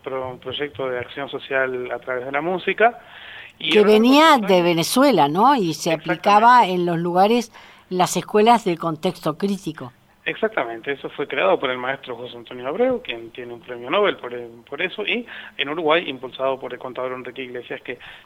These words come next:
Speaker 1: siempre fue, bueno, era muy amigo de José Antonio Abreu y estaba empecinado en que eso ocurriera en su país.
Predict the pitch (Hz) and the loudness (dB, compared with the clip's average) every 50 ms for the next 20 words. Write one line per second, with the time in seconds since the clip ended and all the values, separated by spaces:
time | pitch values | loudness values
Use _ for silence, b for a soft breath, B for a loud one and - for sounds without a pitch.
0 | _ - - 147 139 131 139 123 - - 147 139 135 131 131 131 123 120 117 120 | _ -8 -6 -6 -4 -6 -8 -10 -10 -8 -6 -6 -4 -4 -6 -8 -10 -10 -12 -12
1 | 117 123 135 151 147 135 135 139 143 143 135 127 120 127 123 123 120 113 135 127 | -12 -8 -4 -2 -2 -2 -2 -2 -2 -2 -2 -4 -6 -10 -12 -14 -14 -12 -12 -10
2 | 131 139 143 135 127 147 175 B B B B B - - - - 143 139 135 131 | -8 -6 -4 -2 -2 -4 -4 B B B B B -12 -10 -4 -2 0 0 -2 -4
3 | 135 120 123 135 131 127 127 127 127 - 131 - 135 123 - 131 123 120 120 120 | -8 -12 -10 -8 -6 -6 -6 -8 -8 -10 -12 -12 -14 -14 -12 -12 -10 -8 -8 -8
4 | 117 110 - - - 123 120 113 113 | -8 -8 -12 -14 -12 -12 -14 -12 -14